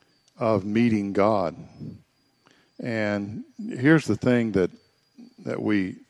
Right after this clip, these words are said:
touched on last week that I want you to really remember is that God has always desired and always provided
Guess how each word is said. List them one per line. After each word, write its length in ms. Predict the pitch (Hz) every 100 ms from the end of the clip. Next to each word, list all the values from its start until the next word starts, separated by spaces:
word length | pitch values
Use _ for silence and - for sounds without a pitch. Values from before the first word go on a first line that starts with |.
| -
touched 360 | 120 110 -
on 240 | 120 107 95
last 380 | 107 113 -
week 360 | 101 90 87 - - _ _ _ _ _ _ _ _ _ _ _ _ _ _
that 140 | 117
I 80 | 107
want 260 | 101 117 147
you 120 | 113
to 60 | 101
really 240 | 127 139
remember 500 | 113 113 110 101 85
is 120 | 85
that 200 | 107 -
God 480 | - 131 151 104 85 - _ _ _ _ _ - _
has 240 | - 101 -
always 800 | - 127 135 143 139 135 127 107
desired 1040 | 110 107 101 110 107 92 78 76 80 - - _ _ _ _ _ _ _ _ _ _ - _ -
and 320 | 120 107 107
always 720 | - 117 120 131 127 127 120
provided 880 | - - 104 92 107 107 95 82